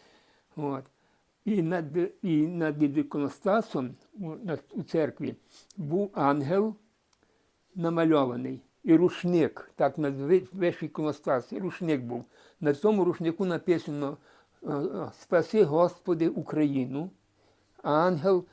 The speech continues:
на голові тримав тризуб. А дзвони за німців, я забу-, забув сказати за дзвони, в нас було, е, раз, два, три дзвони були.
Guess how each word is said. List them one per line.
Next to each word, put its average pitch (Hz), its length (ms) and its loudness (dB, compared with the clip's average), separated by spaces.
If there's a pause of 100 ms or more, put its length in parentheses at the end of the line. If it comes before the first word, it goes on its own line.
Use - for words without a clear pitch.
(140)
на 156 340 0
голові 151 680 0 (280)
тримав 160 480 -2
тризуб. 123 420 -2 (960)
А 160 140 2
дзвони 147 580 0 (600)
за 147 240 -2
німців, 165 420 -4
я 139 120 -2
забу-, 139 400 -6
забув 143 340 -4 (260)
сказати 131 380 -12
за 127 140 -8
дзвони, 123 380 -10 (640)
в 139 60 -10
нас 147 180 -4
було, 151 440 -2 (200)
е, 143 320 -4 (440)
раз, 147 440 -10
два, 127 400 -12
три 156 120 -4
дзвони 135 440 -6
були. 123 320 -12